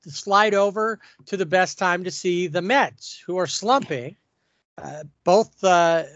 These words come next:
and I guess Javi Baez may not be available for this series. We'll talk more about that, uh, when we spin the wheel of I L.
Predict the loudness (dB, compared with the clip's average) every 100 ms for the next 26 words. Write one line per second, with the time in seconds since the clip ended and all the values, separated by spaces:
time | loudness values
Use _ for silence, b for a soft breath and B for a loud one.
0 | -14 -8 -4 -2 0 0 0 -12 -18 _
1 | _ _ _ _ _ _ -12 0 0 0
2 | 0 2 2 2 -2 -8 -16 -18 -20 _
3 | _ _ _ -10 -6 -4 -4 -4 -4 -4
4 | -4 -2 -2 -2 -6 -6 -4 -4 -4 -6
5 | -4 -4 -4 -4 0 0 0 -2 0 0
6 | 0 0 2 0 -6 B B B -12 -6
7 | -2 0 0 0 0 -2 4 4 4 4
8 | 6 8 6 2 2 4 6 8 8 6
9 | 4